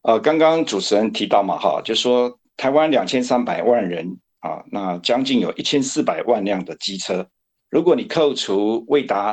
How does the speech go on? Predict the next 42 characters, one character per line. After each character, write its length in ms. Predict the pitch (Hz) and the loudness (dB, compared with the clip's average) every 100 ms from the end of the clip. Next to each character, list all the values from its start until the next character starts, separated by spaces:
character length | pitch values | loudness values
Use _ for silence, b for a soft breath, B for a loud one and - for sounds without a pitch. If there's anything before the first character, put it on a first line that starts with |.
| - | -6
啊， 180 | 90 90 | -12 -10
骑 240 | - 110 | -8 -6
机 140 | 120 | -6
车 180 | 135 139 | -2 0
年 240 | 123 104 107 | 0 0 -2
龄 220 | 92 104 | -2 -2
的， 200 | 104 85 | -4 -4
还 160 | 113 127 | -4 -2
有 120 | 104 | -2
就 160 | 127 | 0
年 180 | 110 104 | 0 0
纪 220 | 113 139 | -2 -4
很 260 | 98 - - | -4 -6 -6
大 280 | - - 127 | -4 0 0
的， 140 | 82 - _ _ _ _ - | -2 -8 _ _ _ _ 0
这 80 | 190 | 2
样 60 | |
子 60 | 180 | 2
扣 220 | 180 196 | 2 2
除 180 | 127 117 | 2 2
的 80 | 120 | 4
话， 160 | 110 | 2
几 320 | 101 - 170 | 2 -2 0
乎 240 | 180 180 180 | 0 0 2
哈， 160 | 147 | 2
你 80 | 98 | 2
可 100 | 87 | 0
以 60 | 143 | -2
讲 200 | 139 90 | -2 -4
几 160 | 123 127 | 0 4
乎 80 | |
每， 260 | 127 82 - _ _ - | 4 2 -6 _ _ -10
大 80 | 185 | -4
概 120 | 208 | 0
每 160 | 160 - | 0 0
一 140 | 139 | -2
个 100 | 127 | -2
人 140 | 80 | -4
都 100 | - 87 | -2 -4
有 140 | 76 | -6
一 120 | 80 | -8
辆 260 | 90 104 | 0 0